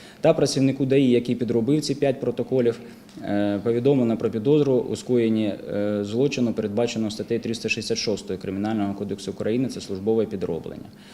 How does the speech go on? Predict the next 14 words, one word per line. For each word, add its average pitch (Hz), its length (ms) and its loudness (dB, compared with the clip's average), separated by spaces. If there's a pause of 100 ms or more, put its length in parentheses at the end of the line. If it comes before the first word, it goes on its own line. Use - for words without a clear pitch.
(160)
В - 60 -4
даний 139 280 4
час, 139 460 2
е, 107 480 2
ці 135 160 -2
криміна-, 113 800 0
кримінальне 117 460 -2
провадження 101 560 0
перебуває 110 500 0
на 104 120 -2
стадії 107 300 -2
завершення, 120 560 0
і 104 100 0
на, 104 160 0